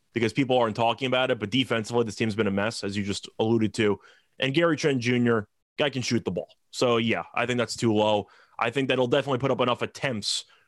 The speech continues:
to give you a decent chance of going over. And that's really all I can ask for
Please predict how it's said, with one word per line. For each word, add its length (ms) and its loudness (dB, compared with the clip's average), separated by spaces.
to 100 2
give 180 0
you 300 4
a 100 2
decent 440 0
chance 300 -4
of 80 -8
going 280 2
over. 400 0
And 80 0
that's 140 0
really 120 2
all 100 4
I 60 0
can 140 -2
ask 240 -4
for 280 -8